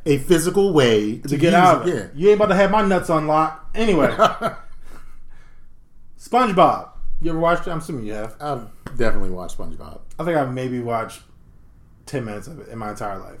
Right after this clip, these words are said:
Speaker 1: Okay.
Speaker 2: And, and not much because
Speaker 1: You
Speaker 2: I don't have
Speaker 1: you
Speaker 2: kids.
Speaker 1: don't have a reason to
Speaker 2: I'm,
Speaker 1: watch
Speaker 2: I'm
Speaker 1: it.
Speaker 2: older, uh, and honestly, I always feel like this, it's encouraging short attention spans 'cause it's, like, seven episodes in the half an hour.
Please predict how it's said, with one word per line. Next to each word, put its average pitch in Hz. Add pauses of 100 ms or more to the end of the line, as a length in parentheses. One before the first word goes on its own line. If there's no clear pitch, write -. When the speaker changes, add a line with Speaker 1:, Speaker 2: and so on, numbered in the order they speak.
Speaker 1:
Okay. 151
Speaker 2:
And, 131
and 131
not 160
much 143
because 151 (480)
Speaker 1:
You 143
Speaker 2:
I 180
don't 196
have 180
Speaker 1:
you -
Speaker 2:
kids. 160
Speaker 1:
don't 139
have 131
a 127
reason 147
to 151
Speaker 2:
I'm, 104
Speaker 1:
watch 156
Speaker 2:
I'm 151
Speaker 1:
it. 151
Speaker 2:
older, 147
uh, 139
and 135 (240)
honestly, 175
I 165
always 160
feel 170
like 147
this, 147
it's 131
encouraging 143
short 143
attention 135
spans 107
'cause 120
it's, 131
like, 139
seven 170
episodes 151
in 143
the 131
half 135
an 127
hour. 110